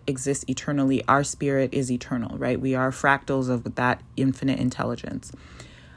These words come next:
If we were to just, um, exist in that non-physical, spiritual existence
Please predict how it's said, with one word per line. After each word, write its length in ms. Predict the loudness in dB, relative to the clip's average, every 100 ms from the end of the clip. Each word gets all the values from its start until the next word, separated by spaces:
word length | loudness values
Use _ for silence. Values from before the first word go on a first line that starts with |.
| -20 -20 -20 -20 0 8
If 220 | 8 10
we 100 | 8
were 140 | 8
to 140 | 6 4
just, 480 | 6 6 4 -6 0
um, 580 | 4 6 6 4 2 0 -10 -20 -20 -20 -20 -20 -20 -20 2
exist 520 | 4 4 6 8 8
in 200 | 4 2
that 240 | 4 4 4
non-physical, 880 | 4 6 4 2 0 0 2 2 0
spiritual 680 | 0 4 4 4 2 0 0
existence 880 | -4 -2 -2 -2 0 2 0 -6